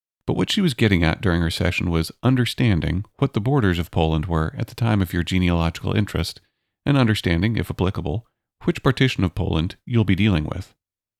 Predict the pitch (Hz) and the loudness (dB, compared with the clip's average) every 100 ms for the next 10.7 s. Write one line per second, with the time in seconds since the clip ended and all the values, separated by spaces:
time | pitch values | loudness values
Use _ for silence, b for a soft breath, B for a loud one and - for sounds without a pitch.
0 | _ _ _ _ _ _ - - 185 - | _ _ _ _ _ _ -4 0 0 0
1 | 98 92 82 - 110 123 - 98 90 87 | 0 4 2 2 0 0 -2 -2 0 0
2 | 92 85 90 - 87 - 107 - 87 110 | 2 0 0 -2 -2 2 0 2 -2 -2
3 | _ _ _ _ - 143 101 113 151 _ | _ _ _ _ -2 2 4 2 -2 _
4 | 117 95 85 87 82 - 92 87 85 101 | -2 2 4 4 0 0 2 2 2 0
5 | 90 78 87 87 87 - - 95 90 - | 0 2 2 2 0 -2 -2 -2 0 -2
6 | 95 92 87 80 80 143 113 80 78 95 | -2 0 2 0 0 2 2 2 0 -2
7 | - _ _ _ _ - 139 147 131 110 | -8 _ _ _ _ -4 0 2 4 6
8 | 107 101 87 80 90 104 98 101 98 90 | 6 4 4 4 2 0 2 2 2 0
9 | 98 87 87 95 87 82 87 101 90 92 | 2 2 2 2 2 2 2 0 0 -2
10 | 82 85 82 95 80 - - | -2 -2 0 2 0 -4 -8